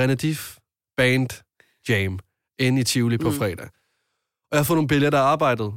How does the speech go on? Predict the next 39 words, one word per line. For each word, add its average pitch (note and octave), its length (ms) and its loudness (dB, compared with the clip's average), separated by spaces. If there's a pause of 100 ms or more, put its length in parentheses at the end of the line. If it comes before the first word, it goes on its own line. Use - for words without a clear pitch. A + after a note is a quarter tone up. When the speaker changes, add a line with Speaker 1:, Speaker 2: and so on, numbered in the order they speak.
(100)
Speaker 1:
og, A#2+ 300 0
øh, A2 680 -4
og B2+ 80 -4
jeg C3+ 80 2
har C3+ 60 2
inviteret B2 300 -2
tre C3+ 240 -2 (140)
venner C#3 200 0
med. A#2+ 200 0 (160)
Øh, G#2 320 -2
jeg A#2+ 120 0
skulle C3 140 -2
ligesom A#2+ 180 -2
være G#2 140 0
tovholder C3 380 0
for A#2 100 -4
det A2+ 100 0
her A2+ 80 2
arrangement. A#2+ 600 -2 (420)
Og D3 120 0
midt F#3+ 380 -4 (160)
under, B2+ 360 -2 (140)
øh, G#2 540 -2
en B2+ 200 -4
pause C#3 580 -2 (560)
ude D3 180 2
på, A2+ 320 -2
øh, G2+ 240 -2
ude C#3+ 160 -2
på C#3 100 -4
arbejdet, A#2 420 -2
midt F3 160 -2
imens E3 240 -2
vi C#3+ 60 -2
spiser A#2+ 240 -4
frokost D#3 380 0
og C3 180 -2
hygger D#3+ 240 2
os, G2 340 -4